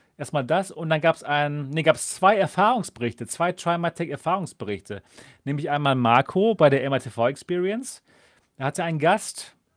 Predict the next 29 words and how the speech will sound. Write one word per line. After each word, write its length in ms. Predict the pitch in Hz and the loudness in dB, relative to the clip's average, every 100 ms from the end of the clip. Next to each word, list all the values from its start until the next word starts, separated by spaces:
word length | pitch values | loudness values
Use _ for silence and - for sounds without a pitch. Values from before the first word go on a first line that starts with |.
| - | -6
und 540 | 156 156 160 156 156 | 0 4 4 0 -4
einmal 400 | 143 151 156 147 | -4 -2 0 0
Matze 460 | 147 240 - 156 127 | 2 -2 -2 -2 -2
von 180 | - 139 | -2 -6
Enter 260 | 160 180 | -2 -2
the 80 | 147 | -2
Game, 380 | 135 208 202 113 | 0 0 0 -2
der 120 | 131 | -4
hatte 160 | 135 160 | -4 -4
auch 140 | 208 | -2
eine, 360 | 151 131 117 107 - - _ _ | -4 -4 -4 -8 -16 -20 _ _
einen 200 | 123 131 | -4 -2
Erfahrungsbericht 760 | 135 - 127 123 - 113 107 - | -2 2 2 2 -2 -6 -6 -6
gemacht 340 | 104 98 - | -6 -6 -6
mit 100 | 110 | -8
jemandem, 580 | 113 117 117 113 110 107 | -6 -4 -4 -4 -6 -6
der 320 | 117 117 117 | -2 0 0
seine 220 | 107 123 | 0 -2
Experience 420 | 127 - 226 254 - | -2 -8 -6 -6 -8
gebucht 380 | 123 139 143 | -6 -6 -6
hat 120 | 180 185 | -8 -8
und 360 | 151 147 - _ _ _ _ | -10 -10 -14 _ _ _ _
das 160 | - 151 | -10 -4
könnt 180 | 170 175 | -2 -2
ihr 60 | |
euch 100 | 165 | 0
alles 200 | 151 160 | -2 -4
mal 120 | 170 147 | -6 -4
anschauen. 520 | 117 - 98 87 | -4 -8 -12 -14